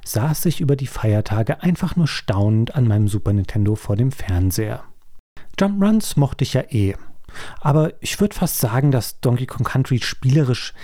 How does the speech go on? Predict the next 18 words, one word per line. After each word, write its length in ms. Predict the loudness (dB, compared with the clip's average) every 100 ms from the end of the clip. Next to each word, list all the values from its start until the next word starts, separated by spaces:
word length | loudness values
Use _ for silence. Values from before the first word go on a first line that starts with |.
| -6
nicht 360 | 0 0 0 0
mal 380 | 2 4 2 -2
herausragend 960 | -2 -2 0 0 0 -2 -8 -8 -6 -4
war. 240 | -6 -8 -14 -12 -12 -6
Das 160 | -2 0
war 120 | 0
schon 440 | 2 4 4 4
sehr 180 | 2 2
gut 560 | 0 -4 2 4 4 2
und 160 | 0
sehr 160 | 0 -2
kompetent 540 | 0 -2 -2 -2 -2
gemacht, 500 | 0 2 0 -4 -10 -12 -14 -6
aber 180 | 0 0
gerade 320 | 0 0 4
in 80 | 4
der 180 | 4 2
Rückschau 640 | -2 0 2 2 2